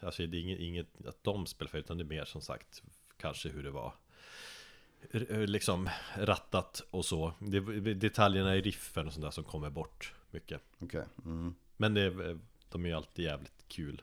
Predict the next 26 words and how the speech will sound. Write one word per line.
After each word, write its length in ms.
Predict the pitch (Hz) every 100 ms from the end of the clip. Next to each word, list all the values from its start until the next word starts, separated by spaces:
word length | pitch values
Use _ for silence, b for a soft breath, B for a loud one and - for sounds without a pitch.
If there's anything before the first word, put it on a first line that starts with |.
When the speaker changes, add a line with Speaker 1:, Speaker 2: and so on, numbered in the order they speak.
| -
Speaker 1:
att 100 | -
se. 180 | - 71 - - - b b b b b -
Klas 400 | - 78 73 -
är 440 | - 67 - -
ball 460 | 104 104 104 80 78
frontman. 540 | - 98 80 - 87 64 - - _ _ _ _ -
De, 100 | 87
de 100 | 104
tar 140 | 98 104
för 260 | - 95
sig. 260 | 87 - 64 - _ _ _ _ _ _
De 160 | 80 80
är 160 | 73
Speaker 2:
Precis. 560 | - - - 65 - -
Speaker 1:
de 60 |
har 80 | 78 -
pondus 540 | - 90 78 64 -
på 160 | - -
scenen. 240 | 71 69 - B B B B
Och 180 | B -
så 60 |
fick 180 | - 120
vi 40 | 120
äntligen 240 | 98 101
se 200 | - 90
Dismember. 640 | 87 - 95 95 85 69